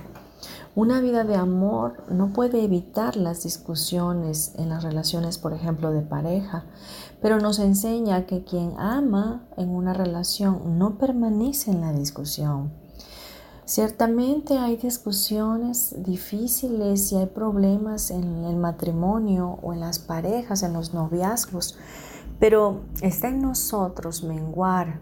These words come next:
alguno de nosotros, para que el otro tenga la razón. Y, y siempre ser humildes para reconocer cuando no estamos dando en el blanco, cuando estamos fallando y cuando le estamos, estamos metiendo la pata, ¿no?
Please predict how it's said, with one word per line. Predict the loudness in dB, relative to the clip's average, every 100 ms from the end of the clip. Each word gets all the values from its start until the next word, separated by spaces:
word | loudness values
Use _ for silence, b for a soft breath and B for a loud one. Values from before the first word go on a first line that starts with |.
| -10 -6
alguno | 0 2 2
de | 0
nosotros, | 0 -2 -2 -4 -4 -6
para | -6 -6 -6
que | -6
el | -4
otro | -4 -4 -8
tenga | -2 -2 0 0
la | 0
razón. | 0 0 0 -2 -2 -4 B B B B B B B
Y, | 0 2 2 0 -6 -2
y | 0
siempre | 2 0 2 0 0 0 0
ser | 2 4 4
humildes | 6 4 4 2 0 -2
para | -2 -4 -2
reconocer | -4 -2 0 0 0 0 -2 -2
cuando | 2 2 2 0 0 -2 -4 -6 -2
no | 0
estamos | 0 0 -2 -2 -2 0 -2 -2
dando | -2 -2 -2
en |
el | -2 0
blanco, | 2 4 4 2 -2 -4 B B B B
cuando | 2 4 4 2
estamos | 0 0 0 0 -2
fallando | -2 -2 -2 0 0 2 0 -2 -4 -6
y | -6
cuando | -4 -4 0
le | 0
estamos, | 0 -2 0 0
estamos | 0 2 0
metiendo | 0 0 0 2
la | 0 0
pata, | -2 -2 0
¿no? | 2 2